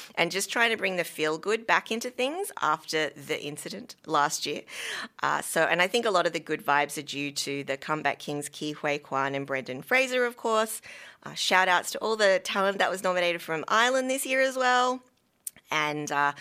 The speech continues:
pretty happy with a lot of the Oscar results and, and a lot of the hype that's been surrounding, uh, everywhere, everywhere, every, oh God, <laughs> Everything Everywhere All at Once. Uh,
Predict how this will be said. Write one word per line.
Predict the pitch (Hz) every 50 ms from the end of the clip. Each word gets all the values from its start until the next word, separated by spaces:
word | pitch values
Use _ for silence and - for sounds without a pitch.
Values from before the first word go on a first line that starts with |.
| - - - -
pretty | 262 254 220
happy | 220 180 170 - 175
with | 165 165 165 160
a | 165
lot | 151 151 147
of | 156 147
the | 139
Oscar | 143 143 139 - - 139
results | 143 143 139 139 135 135 131 - - -
and, | 139 135 - 165 - - - - -
and | - 156
a | 151
lot | 147 147 151
of | 147
the | 143
hype | - - - 143 - -
that's | - 120 - -
been | - 139 139
surrounding, | - - 143 135 127 123 131 139 131 127 117 117 123 - -
uh, | 120 123 110 -
everywhere, | - 139 139 139 139 135 113 110
everywhere, | 143 143 143 151 151 - - _ _ _
every, | - 180 156 170 190 185 - _ _ _
oh | 175 170 165 185 196 170 160 -
God, | - 180 170 185 170 - - 466 605 622
<laughs> | 494 - - -
Everything | - 240 247 262 277 294 359 285 285 262 233
Everywhere | - 208 208 214 214 214 208 202 202 196
All | - 180 180 175 175
at | 156 -
Once. | 143 139 127 - - - - - - - - - - - - _
Uh, | - 143